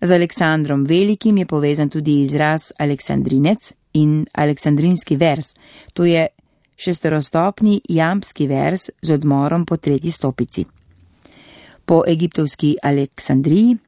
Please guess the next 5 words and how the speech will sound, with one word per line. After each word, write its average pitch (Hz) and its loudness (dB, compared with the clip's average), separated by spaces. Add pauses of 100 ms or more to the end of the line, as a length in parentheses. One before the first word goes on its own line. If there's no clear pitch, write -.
sta - -10
nastala 143 -2 (180)
ruska 165 0
narečna 143 0
izraza 135 -2